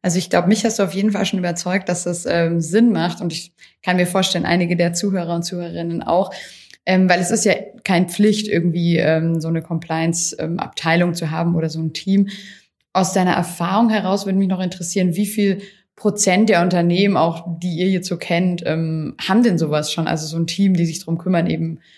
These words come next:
oder das eben auch schon gebündelt haben als, ähm, eigene Compliance dann?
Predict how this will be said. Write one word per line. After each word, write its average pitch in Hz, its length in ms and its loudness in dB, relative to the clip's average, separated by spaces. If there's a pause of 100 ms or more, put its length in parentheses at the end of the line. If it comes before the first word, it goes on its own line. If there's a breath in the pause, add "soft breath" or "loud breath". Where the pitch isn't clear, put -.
(160 soft breath)
oder 170 180 2
das 170 180 0
eben 170 200 2
auch 170 120 0
schon 170 220 0
gebündelt 175 480 2
haben 160 160 0
als, - 400 -2
ähm, 156 240 -2
eigene 156 420 -2
Compliance 165 720 -4
dann? 156 240 -6